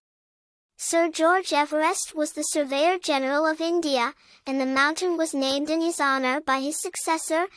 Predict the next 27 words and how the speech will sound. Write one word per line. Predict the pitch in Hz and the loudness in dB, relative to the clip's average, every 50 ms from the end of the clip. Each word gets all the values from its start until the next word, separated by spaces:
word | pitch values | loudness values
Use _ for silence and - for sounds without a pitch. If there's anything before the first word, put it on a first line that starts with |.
| _ _ _ - | _ _ _ -6
Andrew | 269 269 294 330 349 403 392 381 349 | -4 -2 -2 0 0 0 2 2 2
Waugh, | 311 285 277 262 240 233 - - - - - - | 2 4 4 2 2 0 -6 -14 -20 -16 -10 -6
in | 240 240 226 | -6 -4 -2
eighteen | 254 285 339 - - - 359 339 349 349 | 0 -2 -2 -2 -2 -2 0 0 0 -2
sixty-five. | - - 254 233 - - - 311 311 - 320 269 254 214 175 - - _ _ _ _ _ _ _ _ _ _ _ _ _ _ _ _ _ _ | -2 -4 -6 -6 -6 -6 -6 -6 -2 0 2 2 2 2 -2 -6 -12 _ _ _ _ _ _ _ _ _ _ _ _ _ _ _ _ _ _
Despite | - 330 330 - - - - 381 427 466 | -6 -4 -4 -4 -2 0 2 4 4 4
its | 494 440 - - | 2 0 -2 -2
English | 294 277 277 294 311 311 311 - - | -2 -2 0 2 2 2 2 0 0
origin, | 285 269 269 262 254 226 - 254 233 240 269 294 - - - - _ - | 0 2 2 2 0 0 -2 -2 -2 -2 -2 -6 -10 -16 -20 -16 _ -4
the | 285 | -2
name | 285 285 294 330 370 381 | 0 2 2 2 2 2
Everest | 330 302 277 269 277 285 285 285 311 349 - - - | 2 0 0 0 0 2 2 2 2 0 -2 -6 -4
has | - 311 294 - | -2 -2 -2 0
a | 285 | -2
universal | 262 262 262 277 339 403 403 - 311 285 302 - - 302 294 | -2 -2 0 0 0 0 0 0 0 0 0 0 0 0 0
appeal | 285 - - - 311 294 277 277 269 262 - | 0 -2 -4 -2 0 2 2 0 0 -2 -4
due | 277 277 277 262 | -2 -2 -2 -2
to | - 320 302 | 0 0 0
its | 285 269 - | 0 0 -2
association | 277 269 - - 285 302 311 - 320 285 262 254 285 - - 320 320 339 330 | -4 -4 -2 0 0 0 0 0 0 0 0 0 0 0 0 0 0 0 0
with | 294 262 247 | -2 -4 -4
the | - 240 | -4 -4
highest | - - - 302 311 339 359 359 - - - | -4 0 2 2 2 2 2 0 -4 -8 -8
peak | - - 302 285 277 - 302 | -4 -2 -2 -2 -2 -2 -2
in | 294 302 311 | 0 2 2
the | 339 | 2
world. | 349 320 311 277 247 208 165 - - - | 4 4 4 4 4 0 -2 -6 -10 -18